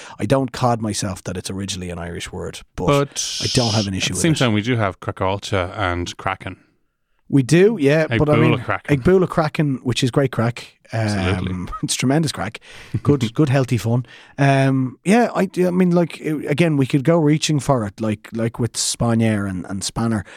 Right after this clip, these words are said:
Speaker 1: and we can go looking for the, the similarities and all that. But it's just, it's, it's quite simply how we would pronounce that phoneme.
Speaker 2: Mm.
Speaker 1: C R A C K, we would spell it C R I C. It's not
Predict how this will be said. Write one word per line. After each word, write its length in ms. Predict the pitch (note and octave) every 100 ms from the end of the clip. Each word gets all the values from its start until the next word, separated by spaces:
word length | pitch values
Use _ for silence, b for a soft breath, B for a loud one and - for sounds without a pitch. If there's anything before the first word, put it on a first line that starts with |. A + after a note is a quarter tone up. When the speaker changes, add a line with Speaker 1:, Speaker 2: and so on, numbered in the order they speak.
| B B -
Speaker 1:
and 160 | G#2
we 100 | G#2
can 120 | G2+
go 140 | G#2 A#2+
looking 400 | A#2 B2 A#2+ G#2+
for 500 | - G#2+ G2 F2 _ _ _ -
the, 120 | G#2+ -
the 80 | A2+
similarities 800 | - G#2+ G2+ G2 G#2+ G#2+ G#2+ G2
and 80 | G2
all 100 | G2
that. 200 | F#2 -
But 100 | F2+
it's 160 | G#2+ -
just, 320 | C3 - - B B B B _
it's, 280 | - - - -
it's 140 | -
quite 360 | - - C3 A#2+
simply 420 | - A#2+ A2+ G#2+
how 240 | - G#2+
we 160 | G#2 G#2
would 200 | G#2 G2
pronounce 720 | - G#2 G#2 G2 - - - - _ _
that 320 | F#2+ G#2+ A2
phoneme. 520 | - G2 G2 F2+ E2 - _ _ _ C3+
Speaker 2:
Mm. 40 |
Speaker 1:
C 360 | G2 D#2+ B2+ A#2+
R 200 | G#2+ G#2
A 140 | G2+
C 220 | F#2 F#2
K, 380 | F2+ G2 F#2 F2+ B B B
we 140 | G2
would 120 | F#2+ F#2+
spell 240 | - F#2+
it 100 | F2+
C 200 | - F#2+
R 160 | F2+ F2+
I 180 | E2+ E2
C. 500 | - - F#2+ F#2+ -
It's 220 | - -
not 320 | A2 G#2+ -